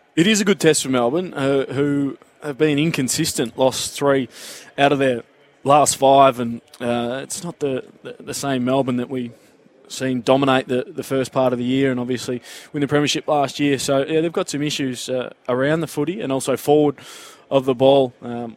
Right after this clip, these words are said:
a lot has been made about their, their forwards out of form,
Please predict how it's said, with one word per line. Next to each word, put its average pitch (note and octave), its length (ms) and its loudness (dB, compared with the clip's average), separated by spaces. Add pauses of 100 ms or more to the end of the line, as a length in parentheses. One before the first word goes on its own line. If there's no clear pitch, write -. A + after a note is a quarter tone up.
a A2+ 140 -6
lot B2+ 160 0
has A#2 100 -2
been A#2+ 220 -4
made B2 200 -4
about A#2+ 220 -6
their, A#2 220 -4
their A#2+ 120 -8
forwards B2 600 -10
out B2+ 160 -4
of A#2 80 -8
form, C3 400 -4